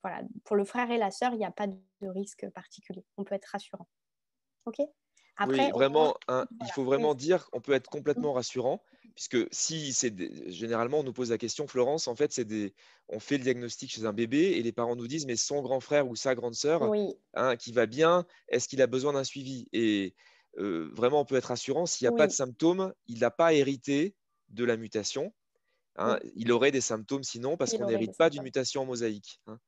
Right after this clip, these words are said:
Speaker 2: La
Speaker 1: Non.
Speaker 2: mutation, euh, c'est, euh, quand
Speaker 1: C'est
Speaker 2: on est
Speaker 1: ça,
Speaker 2: en
Speaker 1: c'est soit on
Speaker 2: mosaïque,
Speaker 1: l'a, soit on
Speaker 2: on
Speaker 1: l'a
Speaker 2: l'a pas
Speaker 1: pas,
Speaker 2: héri-,
Speaker 1: c'est
Speaker 2: voilà. Quand on est en
Speaker 1: effectivement,
Speaker 2: mosaïque, on
Speaker 1: c'est
Speaker 2: l'a pas
Speaker 1: ça.
Speaker 2: hérité de nos parents. Hein. Si on hérite de quelque chose de nos parents, c'est dans toutes nos cellules.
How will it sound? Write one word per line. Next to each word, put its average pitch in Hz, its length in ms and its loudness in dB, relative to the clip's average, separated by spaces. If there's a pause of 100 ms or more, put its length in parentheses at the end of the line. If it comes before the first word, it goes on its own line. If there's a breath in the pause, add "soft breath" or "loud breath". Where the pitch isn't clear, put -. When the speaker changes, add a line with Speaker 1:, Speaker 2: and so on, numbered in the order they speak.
(280)
Speaker 2:
La 110 80 0
Speaker 1:
Non. 113 60 -10
Speaker 2:
mutation, 160 600 2
euh, 107 240 -4
c'est, 107 300 -4 (380 soft breath)
euh, 76 540 -6 (1000)
quand 127 140 -10
Speaker 1:
C'est - 80 0
Speaker 2:
on 131 100 4
est 139 40 0
Speaker 1:
ça, 349 100 8
Speaker 2:
en 330 40 0
Speaker 1:
c'est - 40 -4 (100)
soit 269 120 6
on - 60 8
Speaker 2:
mosaïque, 285 140 6
Speaker 1:
l'a, 277 140 8
soit - 200 -8
on - 40 0
Speaker 2:
on - 40 2
Speaker 1:
l'a 131 40 4
Speaker 2:
l'a 135 100 8
pas - 120 6
Speaker 1:
pas, 151 60 10
Speaker 2:
héri-, 147 180 6
Speaker 1:
c'est 107 80 -8
Speaker 2:
voilà. 110 260 -4 (160)
Quand 135 180 -6
on 143 120 0
est 165 80 4
en 175 60 6
Speaker 1:
effectivement, - 20 -
Speaker 2:
mosaïque, 151 400 2
on 135 40 -4
Speaker 1:
c'est 131 40 2
Speaker 2:
l'a 120 80 4
pas 156 140 6
Speaker 1:
ça. - 20 10
Speaker 2:
hérité 143 280 4
de 135 40 -2
nos 139 100 0
parents. 127 460 2
Hein. 107 140 -6
Si - 180 -2
on 139 100 -2
hérite 147 260 6
de 131 60 -6
quelque 127 160 -2
chose 131 160 -4
de 127 60 -8
nos 120 100 -4
parents, 127 240 2
c'est 147 140 -4
dans 117 100 -2
toutes - 320 -12
nos 135 80 -4
cellules. 104 380 -8